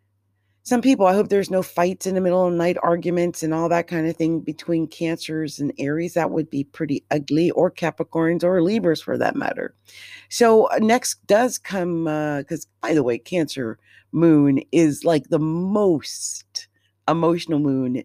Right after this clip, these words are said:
you could possibly ask for. This is why I made this out of the blue, 'cause I'm like, "Wait, this, this bears, uh, having a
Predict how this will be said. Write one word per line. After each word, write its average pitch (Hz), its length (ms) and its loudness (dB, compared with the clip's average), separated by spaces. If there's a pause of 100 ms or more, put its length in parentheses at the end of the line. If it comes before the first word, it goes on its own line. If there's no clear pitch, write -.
(120)
you 151 120 -4
could 147 220 -10
possibly 110 540 -8
ask - 280 -6
for. - 280 -14 (840)
This 466 200 0
is 587 200 -10
why 453 240 -4
I - 60 -4
made - 240 -6
this 117 420 0
out 190 160 4
of 196 120 2
the 175 80 0
blue, 160 440 2
'cause 160 140 -4
I'm 185 100 2
like, 180 160 4
"Wait, 170 280 0
this, - 280 -12
this 214 240 -8
bears, 208 480 -4
uh, 147 300 -2 (400)
having 170 680 -2
a 151 180 0